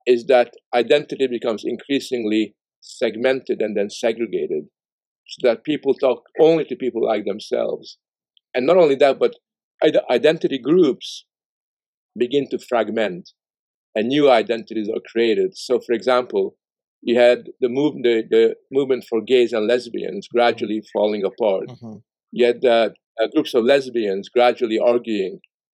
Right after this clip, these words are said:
Speaker 1: about, you know, are you a cultural lesbian or are you a, a, a,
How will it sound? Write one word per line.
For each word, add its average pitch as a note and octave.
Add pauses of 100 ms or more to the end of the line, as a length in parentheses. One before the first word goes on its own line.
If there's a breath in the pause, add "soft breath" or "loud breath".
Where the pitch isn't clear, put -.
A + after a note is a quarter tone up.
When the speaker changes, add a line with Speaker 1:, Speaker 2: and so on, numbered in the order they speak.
(160)
Speaker 1:
about, - (160)
you C#3+
know, A#2
are C3+
you A#2+
a A2
cultural C3
lesbian A2+
or G#2
are G#2+
you A2
a, G#2 (400 loud breath)
a, A2+
a, A2+